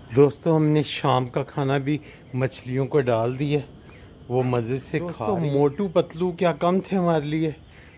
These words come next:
ये हीरा मोती ने जो कुछ काम शुरू किया है, ये भी बहुत गंद डालते हैं और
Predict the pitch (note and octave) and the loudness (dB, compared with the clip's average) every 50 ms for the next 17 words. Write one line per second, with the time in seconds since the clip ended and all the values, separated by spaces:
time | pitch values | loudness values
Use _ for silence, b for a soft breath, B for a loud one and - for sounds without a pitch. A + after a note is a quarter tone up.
0 | B B - C3 B2+ C#3+ C#3+ G2+ F#2+ G#2 A2+ A#2+ A2+ C3+ C#3+ F3+ G#3 A3 G#3 G#3 | B B -8 -4 0 0 0 0 -2 -6 -6 0 4 4 6 6 6 4 2 2
1 | - G3 F#3 F3+ E3+ D3 C3+ C#3 C3 A2 C3 B2+ - - C3+ B2 A#2+ A#2+ A2+ - | 2 0 2 2 0 2 0 0 0 0 -4 -8 -6 -6 -4 -4 -4 -4 -6 -8
2 | - B2+ A#2+ A2 G#2 - B2+ B2+ B2+ C3 C3 D3+ F3 E3 C3+ C#3 D3 B2+ A#2+ C3 | -8 -8 -10 -8 -4 -4 -2 -2 -2 -2 -2 -2 -2 -2 -2 -2 -4 -4 -4 -2
3 | C3 C3+ C3 B2+ - C3+ B2+ B2+ B2 B2 B2+ B2+ A#2+ - - - C#3+ C#3+ C#3+ C#3 | -2 -2 -2 -2 -2 -2 -2 -2 -2 -2 -2 -4 -4 -4 -4 -2 0 0 0 -2
4 | C3 | -4